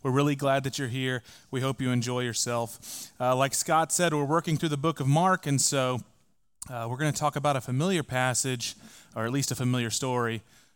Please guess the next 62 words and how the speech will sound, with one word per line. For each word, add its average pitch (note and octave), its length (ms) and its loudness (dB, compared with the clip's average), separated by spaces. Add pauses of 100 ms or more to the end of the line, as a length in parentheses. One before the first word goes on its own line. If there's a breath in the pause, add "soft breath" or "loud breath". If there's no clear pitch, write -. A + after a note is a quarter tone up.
(140)
uh, G#2 320 -6
the A2+ 100 -6
rich C#3+ 240 -4
young D3 160 2
ruler C3 380 0
and A#2+ 80 2
his B2+ 160 0
interactions A#2 560 0
with A2 120 -8
Jesus A#2 380 -2
this - 220 -2
morning. A2+ 360 2
Now, B2 120 2
we C3 80 -2
got D#3 100 2
a E3+ 40 0
lot D#3+ 160 4
of D3 60 -4
work D#3+ 160 0
to D3+ 80 -8
do D#3 220 0
and C3+ 80 0
a C3 40 -2
little C#3 100 -4
bit C3+ 100 -2
of B2 60 -6
time, C#3+ 340 2
so, A#2+ 320 2 (540 loud breath)
uh, A#2 320 2 (100)
if C#3 160 -4
you C#3+ 80 0
don't D3+ 200 0
mind, C3+ 340 2
I'd B2+ 120 0
love C#3+ 140 0
to B2 80 -4
pray C#3+ 260 0
for B2+ 200 -4
us - 160 -2
first B2+ 400 -2
and B2+ 80 0
ask C3 240 -2
the B2+ 100 -6
Lord B2+ 180 -4
to B2 80 -8
speak - 400 -2
to D3 140 -4
us C3 140 -2
through C3+ 140 -4
his A#2+ 120 -4
word. C#3+ 340 0 (240 loud breath)
So - 140 -4
if B2+ 120 -6
you'll D#3 120 0
bow C#3 180 4
your B2+ 140 0
heads, B2+ 320 -2
I'll A#2 100 -2
do A2+ 140 -4
that A2+ 160 -4
for G#2+ 180 -8
us. - 220 -8